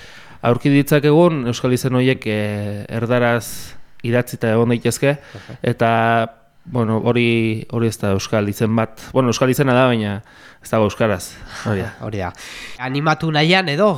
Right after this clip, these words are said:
Speaker 2: sari gozoa dago tartean, ez da? Konta iguzu pixka bat.
Speaker 1: Ba, bai, saria nahiko deigarria da. Em, irabazleak, e, bostehun euroko bono txartel bat izango du, e, ba, gastuetarako, e,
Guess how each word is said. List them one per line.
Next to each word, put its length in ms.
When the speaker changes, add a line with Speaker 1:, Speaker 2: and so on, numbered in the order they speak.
Speaker 2:
sari 320
gozoa 400
dago 300
tartean, 500
ez 80
da? 240
Konta 260
iguzu 320
pixka 220
bat. 160
Speaker 1:
Ba, 680
bai, 280
saria 420
nahiko 300
deigarria 400
da. 100
Em, 760
irabazleak, 800
e, 180
bostehun 480
euroko 360
bono 240
txartel 400
bat 500
izango 420
du, 120
e, 840
ba, 140
gastuetarako, 800
e, 220